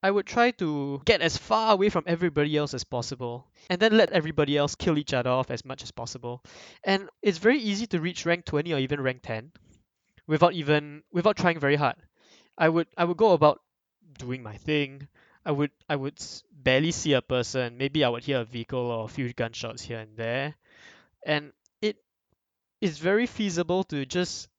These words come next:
survive, you know, just survive, you know. Um,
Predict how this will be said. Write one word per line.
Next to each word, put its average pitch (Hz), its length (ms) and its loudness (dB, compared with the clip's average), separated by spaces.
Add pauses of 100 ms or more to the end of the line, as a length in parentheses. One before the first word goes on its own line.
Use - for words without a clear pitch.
(400)
survive, 165 760 2 (260)
you 156 100 -10
know, 175 100 -4
just 226 160 -6
survive, 202 380 0
you 147 80 -10
know. 151 280 -8
Um, 160 300 0